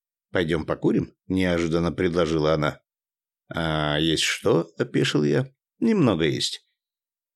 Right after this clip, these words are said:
Я не фанат, но совершенно не возражаю, если ты покуришь".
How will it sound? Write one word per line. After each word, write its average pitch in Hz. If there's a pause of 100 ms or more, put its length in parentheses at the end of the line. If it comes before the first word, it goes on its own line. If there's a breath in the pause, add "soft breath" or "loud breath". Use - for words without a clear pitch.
Я 131
не 117
фанат, 127
но 101
совершенно 101
не 95
возражаю, 92
если 87
ты -
покуришь". -